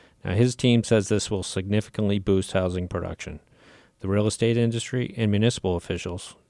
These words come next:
two groups that are not always on the same page, they like this idea. But there's also a groundswell in the House around a more complex land use bill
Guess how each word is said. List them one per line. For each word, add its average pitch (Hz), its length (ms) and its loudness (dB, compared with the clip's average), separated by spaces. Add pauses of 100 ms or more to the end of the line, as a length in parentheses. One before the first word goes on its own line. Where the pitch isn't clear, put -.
two 117 140 2
groups 110 300 4
that 98 120 2
are 92 100 0
not 101 260 0
always 104 260 2
on 95 160 2
the 87 60 -4
same 95 260 -2
page, 87 520 -4
they 104 140 4
like 98 240 2
this 90 200 -6
idea. 85 340 -8 (880)
But 104 60 -6
there's 117 160 6
also 131 320 4
a - 20 2
groundswell 98 720 2
in 90 80 0
the 90 80 0
House 92 320 -2
around 98 220 2
a 95 40 2
more 101 220 4
complex 110 640 -2
land 95 240 0
use 92 200 -2
bill 90 380 -4